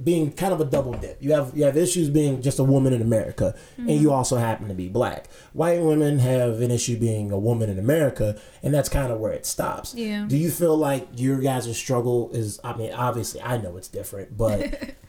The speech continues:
Speaker 2: <laughs>
Speaker 1: as a woman pertaining to being a black woman is different than a white woman?
Speaker 2: Hell yeah.
Speaker 1: In what ways?
Speaker 2: Like, in re-, since we're talking about abortion and pregnancies, like, a lot of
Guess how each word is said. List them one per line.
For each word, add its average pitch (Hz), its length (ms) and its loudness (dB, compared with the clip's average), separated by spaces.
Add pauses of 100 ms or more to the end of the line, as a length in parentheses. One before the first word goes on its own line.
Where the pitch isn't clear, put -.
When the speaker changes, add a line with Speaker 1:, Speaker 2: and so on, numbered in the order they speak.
Speaker 2:
<laughs> - 260 -14
Speaker 1:
as 139 160 0
a 120 80 4
woman 123 460 2
pertaining 131 400 0
to 123 100 -8
being 127 200 -2
a 113 60 0
black 117 320 -2
woman 107 320 -4
is 92 80 -8
different 110 380 -8
than 107 100 -4
a 104 60 -6
white 120 240 -4
woman? 143 240 -8 (200)
Speaker 2:
Hell 453 400 -4
yeah. 196 500 -6 (100)
Speaker 1:
In 123 160 -2
what 123 180 2
ways? - 460 -4
Speaker 2:
Like, 233 460 -6
in 262 200 -6
re-, 262 220 -6
since 285 240 -6
we're 240 280 -2
talking 220 340 -4
about 208 220 -4
abortion 202 520 -4
and 196 160 -2
pregnancies, 208 880 -4
like, 196 340 -4
a 220 120 -8
lot 226 380 -4
of 214 420 -4